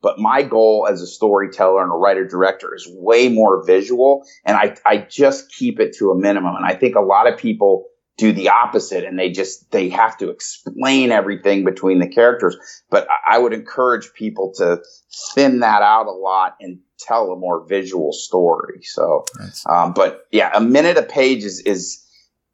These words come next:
Speaker 1: <laughs> that's a tough thing, but it does kinda work out more or less. But like I said, if you use the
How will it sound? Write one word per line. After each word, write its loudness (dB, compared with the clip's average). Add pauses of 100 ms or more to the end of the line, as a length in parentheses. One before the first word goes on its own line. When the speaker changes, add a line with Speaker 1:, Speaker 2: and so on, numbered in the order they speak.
(140)
Speaker 1:
<laughs> -2
that's 2
a 2
tough 0
thing, -4
but 0
it 0
does 0
kinda -2
work 0
out -2 (280)
more 0
or 0
less. -2
But -6
like -2
I -2
said, -2
if -12
you -12
use -4
the 2